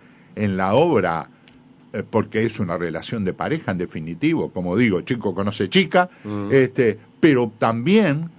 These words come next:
Speaker 1: por las posibilidades que existen ese más allá que todos sospechamos que puede haber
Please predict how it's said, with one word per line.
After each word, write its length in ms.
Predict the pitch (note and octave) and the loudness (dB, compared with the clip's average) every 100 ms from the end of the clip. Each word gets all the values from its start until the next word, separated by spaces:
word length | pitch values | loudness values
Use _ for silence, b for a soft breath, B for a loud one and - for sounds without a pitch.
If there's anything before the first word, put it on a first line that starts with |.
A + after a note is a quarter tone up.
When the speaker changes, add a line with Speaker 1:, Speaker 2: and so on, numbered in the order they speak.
| b _ | b _
Speaker 1:
por 120 | C#3 | 0
las 160 | C3+ A2 | 2 2
posibilidades 1000 | G#2 A#2 - A2+ A#2+ C3 E3 G#3+ G3+ D3+ | -2 -8 -2 -2 0 0 2 2 0 -2
que 100 | A2 | -6
existen 540 | G2+ - D#3+ C#3+ G#2+ G#2+ | -6 -6 -4 -4 -6 -6
ese 360 | D#3+ D3+ - A2 | -4 -4 -4 -4
más 300 | G2+ C#3+ - | -2 -4 -4
allá 540 | A#2 F2+ A#2+ A#2+ B2 C#3 _ B B B B B - | -6 2 4 4 2 -2 _ B B B B B -6
que 160 | A2+ - _ - | -6 -6 _ 0
todos 380 | F3+ F3+ F3 - | 2 2 0 -2
sospechamos 840 | C#3+ A2 - A2 G#2+ F3+ D3+ G#2 - | -6 -6 -2 -2 2 2 2 -2 -2
que 140 | F#2+ | -4
puede 320 | - G2+ F#2+ | -2 0 0
haber 400 | F2+ G2+ B2 G#2 | 2 4 6 4